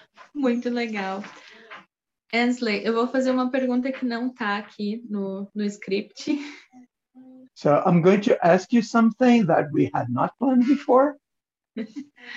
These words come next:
Speaker 3: Ok.
Speaker 1: E a gente fala muito sobre o treinamento da vontade e da consciência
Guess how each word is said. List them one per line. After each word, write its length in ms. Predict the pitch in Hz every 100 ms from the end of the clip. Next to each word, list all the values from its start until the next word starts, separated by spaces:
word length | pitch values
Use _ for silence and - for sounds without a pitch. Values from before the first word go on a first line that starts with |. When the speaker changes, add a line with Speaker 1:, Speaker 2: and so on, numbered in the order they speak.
| 240
Speaker 3:
Ok. 240 | 277 320 - - - _ _ 214
Speaker 1:
E 540 | 214 214 208 202 202 208 262 240 240
a 100 | 240
gente 300 | 240 254 277
fala 300 | - 240 220
muito 640 | 202 208 220 220 214 185
sobre 680 | 202 - 202 202 220 220 - _
o 60 | 220
treinamento 680 | 240 220 226 220 202 214 233
da 160 | 214
vontade 1120 | 208 214 214 214 - 196 202 202 190 185 185 185
e 100 | -
da 120 | 196 208
consciência 1200 | - 214 208 - 220 196 185 185 190 185 190